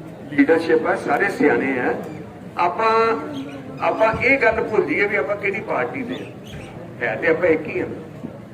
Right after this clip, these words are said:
ਤੇ ਆਪਾਂ ਇੱਕ ਦੂਜੇ ਨਾਲ ਮਿਲ ਕੇ ਜਿਹੜੀ ਚੀਜ਼ ਤੁਹਾਡੀ ਜਾਇਜ਼ ਹੈ, ਉਹ ਤੇ ਅਸੀਂ ਵੀ ਤੁਹਾਡੇ ਨਾਲ ਖੜੀਏ ਵੀ ਜੀ ਆਹ ਚੀਜ਼ ਜਾਇਜ਼ ਹੈ ਤਾਂ ਆਪਾਂ ਇਹਦਾ ਹੱਲ ਕੱਢੀਏ।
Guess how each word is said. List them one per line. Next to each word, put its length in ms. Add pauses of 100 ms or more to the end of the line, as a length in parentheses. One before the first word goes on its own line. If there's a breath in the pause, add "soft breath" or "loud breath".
(500)
ਤੇ 220
ਆਪਾਂ 260
ਇੱਕ 180
ਦੂਜੇ 280
ਨਾਲ 200
ਮਿਲ 180
ਕੇ 140
ਜਿਹੜੀ 280
ਚੀਜ਼ 220
ਤੁਹਾਡੀ 440
ਜਾਇਜ਼ 280
ਹੈ, 80
ਉਹ 220
ਤੇ 220
ਅਸੀਂ 120
ਵੀ 120
ਤੁਹਾਡੇ 280
ਨਾਲ 300
ਖੜੀਏ 280
ਵੀ 160
ਜੀ 140
ਆਹ 120
ਚੀਜ਼ 280
ਜਾਇਜ਼ 300
ਹੈ 60
ਤਾਂ 120
ਆਪਾਂ 420
ਇਹਦਾ 200
ਹੱਲ 200
ਕੱਢੀਏ। 340